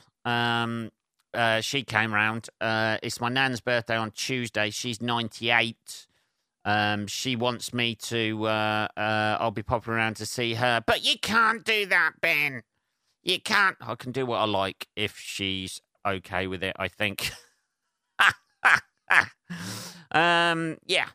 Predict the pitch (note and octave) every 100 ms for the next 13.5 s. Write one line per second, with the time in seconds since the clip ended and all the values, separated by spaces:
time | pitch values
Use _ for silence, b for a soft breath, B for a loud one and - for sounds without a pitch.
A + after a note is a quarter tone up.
0 | _ C3+ D3 D#3 D3+ D3 D3+ D3 F3 F3
1 | E3 D#3+ C#3+ C3 C#3+ - B2 - D3+ D3
2 | D3 C#3+ C#3 D#3+ B2+ - C#3 - - D#3
3 | - - C#3 C#3 - C#3 - C#3+ C#3 A2+
4 | - C#3+ C#3 B2+ F2 - b b b b
5 | b B2 B2 C#3+ A#2+ C#3+ C3 B2 C3 C3
6 | C3 A2 G2+ - _ - G#2+ G#2+ G#2+ A#2
7 | G#2+ G#2+ - A2 G#2 G#2+ G2 - G#2 G2+
8 | G2 G2+ G2 B B B B B G2 G2+
9 | G2+ G2+ G#2 G2 - - A2 A2+ G#2+ -
10 | A#2 A2 - G#2 G2 F2+ G#2 G2+ G2 G2
11 | A2 G#2+ - G2 G2 B2 A2 G2 A2 A2+
12 | A2+ A2 G#2+ A#2+ A2 G#2+ G#2+ A2 A2 -
13 | G#2+ - E3+ - -